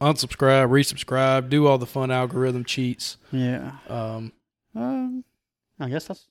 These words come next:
Speaker 2: pretty
Speaker 1: I
Speaker 2: much
Speaker 1: guess,
Speaker 2: it.
Speaker 1: I
Speaker 2: Next
Speaker 1: guess
Speaker 2: week
Speaker 1: that's about
Speaker 2: we're,
Speaker 1: it.
Speaker 2: we're gonna read
Speaker 1: Back on Marvel, so it's, uh, Doctor
Speaker 2: Doctor
Speaker 1: Strange
Speaker 2: Strange
Speaker 1: Damnation.
Speaker 2: Damnation.
Speaker 1: Yeah.
Speaker 2: It's a four-issue miniseries. Uh, not very expensive at all.
Speaker 1: No. It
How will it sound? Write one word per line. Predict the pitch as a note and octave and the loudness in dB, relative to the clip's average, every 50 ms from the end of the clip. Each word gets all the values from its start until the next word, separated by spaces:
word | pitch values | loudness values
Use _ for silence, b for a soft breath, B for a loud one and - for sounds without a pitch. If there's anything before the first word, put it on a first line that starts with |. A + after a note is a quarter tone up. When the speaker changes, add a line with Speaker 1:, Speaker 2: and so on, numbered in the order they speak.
| _ _ _ | _ _ _
Speaker 2:
pretty | - F#3+ | -12 -10
Speaker 1:
I | F#3 | -10
Speaker 2:
much | F3 - | -6 -4
Speaker 1:
guess, | F#3 F3 - | -2 -2 -2
Speaker 2:
it. | D#3 | 0
Speaker 1:
I | D3+ | 0
Speaker 2:
Next | D3+ D#3+ D#3+ | 0 2 2
Speaker 1:
guess | F#3 A3+ | 2 2
Speaker 2:
week | D#3 D#3 | 2 2
Speaker 1:
that's | - - | 0 2
about | - D#3 - - | 2 4 4 4
Speaker 2:
we're, | - - D3 D3 | 4 4 2 0
Speaker 1:
it. | D3 - _ _ _ _ _ _ _ _ _ _ _ _ _ _ _ _ _ _ - | -2 -4 _ _ _ _ _ _ _ _ _ _ _ _ _ _ _ _ _ _ -4
Speaker 2:
we're | D3+ C#3+ | 0 0
gonna | D3 C#3 C#3 | 2 2 2
read | C3+ C3+ C#3 C#3 C#3 C#3 C3+ C3+ C3+ C3 C3 C3 C3 C3 C3+ C3 B2+ B2+ - _ _ _ _ | 0 0 0 0 0 0 0 0 0 -2 -2 -2 -2 -2 -2 -4 -6 -8 -14 _ _ _ _
Speaker 1:
Back | - B2 B2 - D#3+ | -4 -2 -2 0 0
on | D#3 D#3+ D#3 | 0 2 2
Marvel, | D3 D3 D3+ C#3+ D3 D#3+ F3 F3 - _ | 4 4 2 2 0 -2 -4 -4 -8 _
so | - - - B2+ | -12 -8 -4 -4
it's, | B2+ B2 - - C#3+ | -4 -4 -6 -4 -2
uh, | C3 B2+ B2 | -2 0 -2
Doctor | B2 C3 C3 C3+ C#3 C3+ C#3 D3+ | -2 0 2 4 4 4 4 4
Speaker 2:
Doctor | D#3+ D3 | 2 0
Speaker 1:
Strange | - - C#3+ C3+ C#3+ C#3+ C#3+ C#3+ C#3 C#3 C3+ B2+ | 2 4 4 6 6 6 6 6 4 2 2 2
Speaker 2:
Strange | |
Speaker 1:
Damnation. | - C#3+ C3+ C#3 C3+ C3 B2+ B2+ B2+ C3+ C3 - C3 - | 4 4 4 4 4 4 4 4 4 2 0 -2 -6 -8
Speaker 2:
Damnation. | B2+ | -6
Speaker 1:
Yeah. | B2+ B2 A#2 G#2+ - - _ _ _ _ _ _ _ _ | -6 -4 -4 -6 -6 -10 _ _ _ _ _ _ _ _
Speaker 2:
It's | - - | -4 -2
a | D3 C3+ | -2 -2
four-issue | - - - E3+ D#3+ E3 E3+ E3+ E3+ E3 F3 E3 - - E3+ | -2 -2 0 2 2 4 4 4 2 0 -2 -4 -4 -6 -4
miniseries. | D#3+ D#3 D3+ D3 C3 - - D3 C3+ C3 C3 C3 C3 B2+ - - _ _ _ _ _ _ _ _ _ _ - | -2 0 0 0 -2 -2 -2 -2 0 2 2 0 0 -4 -8 -14 _ _ _ _ _ _ _ _ _ _ -4
Uh, | C3 B2 B2 A#2+ A#2+ A#2 A#2 A#2 | -2 0 2 2 2 0 0 0
not | A2+ B2 B2+ C3 B2+ | 0 0 0 0 0
very | C3 C3 C3 | 0 -2 -2
expensive | B2 - - C#3 B2 - C#3 A#2 | -2 -4 -6 -6 -4 -4 -2 0
at | A#2+ | 2
all. | A#2 A2+ A2+ A#2 B2+ C3 - _ | 2 2 2 0 -2 -4 -8 _
Speaker 1:
No. | - C#3+ C#3+ E3 | -10 -8 -6 -6
It | F#3 | -8